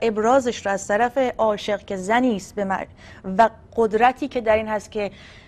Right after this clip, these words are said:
در واقع قدرت در اینه که عاشق به معشوق برسه. حالا من دو تا مسئله رو دارم مطرح می‌کنم، یکی مسئلهٔ زن و این قدرتش که وارد این میدان بشه و ابراز بکنه، یکی خود عشق.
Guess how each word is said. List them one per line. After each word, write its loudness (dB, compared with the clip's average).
در 6
واقع 6
قدرت 4
در 4
اینه 0
که -6
عاشق 0
به -4
معشوق -6
برسه. -2
حالا 0
من 2
دو -2
تا -8
مسئله -2
رو -2
دارم -6
مطرح -8
می‌کنم، -10
یکی -6
مسئلهٔ -2
زن 0
و 4
این 0
قدرتش 0
که -6
وارد 4
این -2
میدان 0
بشه -10
و -2
ابراز 0
بکنه، -4
یکی -8
خود 2
عشق. -6